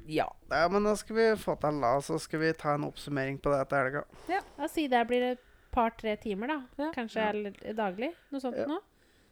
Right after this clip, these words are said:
Speaker 3: Dere legger telefonen i gangen, så når dere er sammen her, så er dere sammen.
Speaker 1: Mm.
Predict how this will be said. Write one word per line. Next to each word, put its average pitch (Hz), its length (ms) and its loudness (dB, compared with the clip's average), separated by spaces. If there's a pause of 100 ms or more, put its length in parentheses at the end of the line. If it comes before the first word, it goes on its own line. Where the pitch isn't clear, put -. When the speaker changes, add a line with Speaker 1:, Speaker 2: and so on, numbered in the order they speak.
(220)
Speaker 3:
Dere 294 180 -2 (220)
legger 277 220 -2
telefonen 247 460 -2
i - 20 -4
gangen, 240 320 -4
så - 100 -10
når 269 200 -2
dere 233 160 -2
er 233 40 -4
sammen 214 360 -6
her, 294 140 -2
så 311 120 -4
er 247 100 0
dere 226 120 -2
sammen. 220 260 -6 (180)
Speaker 1:
Mm. 226 300 2